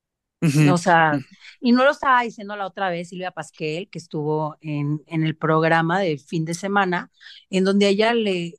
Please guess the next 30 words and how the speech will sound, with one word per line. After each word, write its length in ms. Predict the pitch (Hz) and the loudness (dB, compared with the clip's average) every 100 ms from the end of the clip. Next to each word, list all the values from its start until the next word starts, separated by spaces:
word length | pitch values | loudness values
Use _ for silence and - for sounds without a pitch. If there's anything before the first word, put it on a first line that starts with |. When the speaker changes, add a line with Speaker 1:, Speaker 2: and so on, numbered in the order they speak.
| - | -6
Speaker 2:
afectó 480 | 165 185 170 208 | -4 -4 -6 -2
y 40 | 208 | 0
le 100 | 220 | 0
dolió 280 | 208 190 202 | -2 0 -2
mucho 440 | 220 214 - 180 | -2 -4 -6 -8
que 120 | - 160 | -6 -2
muchas 300 | 170 220 214 | -2 -2 -2
personas 560 | 220 190 202 190 185 | -2 2 4 4 0
que 120 | - 165 | -4 -6
ella 240 | 165 175 | -2 -2
creía 300 | 190 185 170 | 2 2 2
cercanas 760 | 170 180 - 190 185 190 185 _ | 0 -6 -2 0 0 -2 -8 _
a 180 | 214 220 | -2 0
ella, 400 | 220 190 165 170 - | 2 -2 -2 -4 -6
que 100 | 165 | -12
pertenecían 880 | 170 - 160 160 151 170 170 175 _ - - - - | -12 -8 -6 -6 -4 0 0 0 _ -20 -20 -20 -4
al, 840 | 151 156 151 147 147 151 156 165 _ | 0 2 0 -2 -4 -6 -8 -10 _
al 500 | 156 143 139 143 151 | -6 -4 -4 -4 -6
medio, 240 | 170 170 | -4 -2
Speaker 1:
A 140 | 185 151 | 0 2
su 120 | 160 | 2
círculo 380 | 196 175 170 185 | 4 4 6 6
Speaker 2:
eh, 20 | |
Speaker 1:
de 140 | 165 | 6
confianza, 640 | 190 180 214 214 202 170 180 | 4 4 6 4 4 2 2
Speaker 2:
periodístico, 60 | |
Speaker 1:
posiblemente. 640 | 220 269 160 165 180 165 156 | 0 -2 -2 0 2 2 2
Speaker 2:
ajá, 360 | 208 208 208 | 2 2 0
Speaker 1:
Ujú. 480 | - 117 127 120 196 - _ _ _ _ _ | -2 -4 2 2 2 -2 _ _ _ _ _
Speaker 2:
eh, 320 | 247 240 214 | -4 0 0